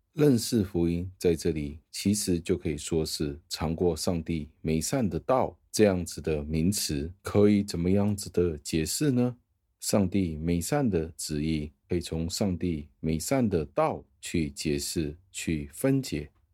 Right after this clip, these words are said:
不是用其他的方式，不是用其他普通的方法，而是用一个甜蜜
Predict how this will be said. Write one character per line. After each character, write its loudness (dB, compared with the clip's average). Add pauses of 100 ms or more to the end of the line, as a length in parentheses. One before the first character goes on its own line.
(200)
不 -2
是 0
用 4
其 -2
他 0
的 0
方 -4
式， -2 (280)
不 -2
是 0
用 4
其 -2
他 0
普 -4
通 0
的 0
方 0
法， -6 (240)
而 2
是 0
用 2
一 0
个 -2
甜 0
蜜 4